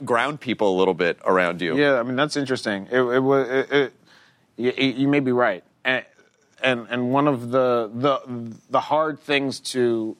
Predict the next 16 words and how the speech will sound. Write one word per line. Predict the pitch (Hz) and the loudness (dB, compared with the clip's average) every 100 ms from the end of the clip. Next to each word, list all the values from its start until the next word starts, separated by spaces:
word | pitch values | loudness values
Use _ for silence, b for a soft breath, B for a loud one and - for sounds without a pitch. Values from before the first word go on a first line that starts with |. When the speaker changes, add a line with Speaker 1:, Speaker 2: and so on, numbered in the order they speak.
| - | -8
Speaker 2:
accept, | 123 - - 147 143 120 _ - | -6 -2 0 2 0 -2 _ -6
but | 117 | -2
one | 120 | 0
of | 127 | 0
the | 120 | 0
most | 127 113 | -2 -2
amazing | 113 127 120 113 | -2 -2 -2 -4
things | 135 127 | -2 -2
about | 110 107 95 | 0 -2 0
this | 139 143 | -2 0
project | 135 107 92 98 90 - _ b b b b b | 0 0 -2 -8 -8 -12 _ b b b b b
is | 117 113 107 95 | 0 0 0 0
that | 123 - | -2 2
there | 131 | 0
was | 123 143 131 | 2 0 0
no, | 127 123 120 113 110 110 110 | -2 2 4 4 2 0 -4